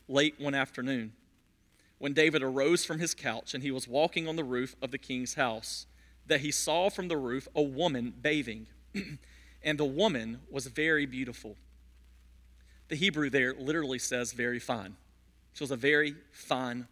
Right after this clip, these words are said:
woman. This is a deciding moment for David. In fact, this should remind you of Genesis chapter three. You know, one thing that we do a lot, we always reference back to th-, this. I mean,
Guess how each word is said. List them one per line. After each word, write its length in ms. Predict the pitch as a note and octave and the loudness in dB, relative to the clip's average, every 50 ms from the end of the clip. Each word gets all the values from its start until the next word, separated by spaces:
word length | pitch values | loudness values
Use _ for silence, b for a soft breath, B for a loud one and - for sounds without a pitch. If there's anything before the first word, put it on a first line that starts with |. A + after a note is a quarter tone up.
| _ _ _ _ _ | _ _ _ _ _
woman. 400 | B2 B2 B2+ A#2 G#2+ G2+ G2+ G2 _ _ _ _ _ _ _ _ _ _ b b b b b b b b b b b b _ | -6 -4 -4 -4 -4 -6 -10 -14 _ _ _ _ _ _ _ _ _ _ b b b b b b b b b b b b _
This 160 | - A#3 G#3 | 4 4 4
is 120 | G3+ - | 2 0
a 40 | - | -2
deciding 520 | E3 D3+ D3 - - C#3+ D3 D#3+ D#3+ C#3+ C3+ | -2 -2 -2 0 2 4 4 2 2 0 -2
moment 320 | B2+ B2+ B2 A2 G2+ - - - _ _ _ _ _ _ | -2 -2 -2 -4 -6 -8 -12 -20 _ _ _ _ _ _
for 120 | - A#2 | -10 -10
David. 280 | G#2+ G#2 G#2 - - - _ _ _ _ _ _ _ _ _ _ - - - - - b b b b b | -8 -8 -10 -12 -16 -20 _ _ _ _ _ _ _ _ _ _ -20 -20 -20 -20 -20 b b b b b
In 100 | - F#3 | 2 4
fact, 340 | F3+ - A3 A3 F#3+ - - | 8 10 10 10 10 10 8
this 100 | G3 F#3+ | 6 6
should 280 | - - F#3 D#3+ C#3 E3+ | 6 6 6 4 4 0
remind 400 | E3 D3+ D3+ D#3 F3+ G3 F3 C3+ | 0 4 6 6 6 6 4 0
you 240 | C3+ C3 C3 C3 C3 | -2 -2 -2 -2 -2
of 120 | - C#3 B2 | -4 -4 -2
Genesis 360 | D3+ D3+ D3+ C#3+ - C#3+ - | -2 -2 -2 -4 -4 -4 0
chapter 280 | - D3+ B2+ - B2+ A#2+ | 0 0 0 0 -4 -10
three. 360 | - - D#3+ C#3+ A2+ G#2 - - - - - - - - - - - - - - - - - - - - - - | -6 -2 -2 -2 -2 -2 -8 -14 -20 -20 -20 -20 -20 -20 -20 -20 -20 -20 -20 -20 -20 -20 -20 -20 -20 -20 -14 -8
You 100 | F#3 A3 | 0 2
know, 160 | B3 A#3+ A3+ | 4 6 6
one 220 | A3 E3 F#3 G3+ F#3+ | 4 4 0 -2 0
thing 200 | - F#3+ F3+ D#3 | 0 0 0 0
that 100 | D3+ C3 | -2 -2
we 100 | C#3+ C#3 | -2 -2
do 160 | C#3 D3 C#3 | -2 0 0
a 20 | |
lot, 340 | B2+ A#2 A#2 A#2+ B2 - - | 0 0 0 0 0 0 0
we 120 | D3+ E3+ | -2 -2
always 340 | E3 F3+ G#3 G#3 F3 - - | 0 0 0 0 -2 -2 -2
reference 380 | D3 D3+ D3 - - - - - | 0 0 0 0 -2 -6 -10 -6
back 320 | - B2 A#2+ A#2+ - - - | -2 0 0 0 -2 -4 -10
to 80 | D3+ | -12
th-, 80 | A#2 A2+ - - - - - - - - - - - - C3 A#2+ B2 - - | -12 -12 -16 -20 -20 -20 -20 -20 -20 -20 -20 -20 -20 -20 -20 -20 -20 -18 -16
this. 680 | B2+ B2 A2+ D3 E3+ B2 A#2 - - - - - - - - - - - | -14 -6 -2 -2 -2 -2 -2 -6 -8 -8 -10 -12 -18 -20 -20 -20 -16 -6
I 40 | |
mean, 200 | C#3 D3+ C#3+ C#3 | -4 -2 -2 -2